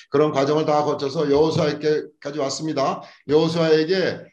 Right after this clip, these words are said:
정말, 어, 동서남북과 그 넓은 지경을 허락하셨습니다. 그게 우리에게 멈춰 있으면 안 된다는 걸 보여주는 거고,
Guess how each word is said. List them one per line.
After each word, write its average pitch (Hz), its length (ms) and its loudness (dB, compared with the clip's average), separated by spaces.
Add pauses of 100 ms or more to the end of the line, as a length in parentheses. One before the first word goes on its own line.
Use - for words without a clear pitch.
(120)
정말, 151 420 -4
어, 127 300 -8
동서남북과 147 1200 -4
그 160 240 -4
넓은 202 320 0
지경을 185 640 -2
허락하셨습니다. 160 880 -6 (280)
그게 190 320 8
우리에게 180 640 4
멈춰 196 380 2
있으면 175 480 0
안 170 140 -4
된다는 202 300 -2
걸 202 160 -2
보여주는 147 380 -6
거고, 127 440 -10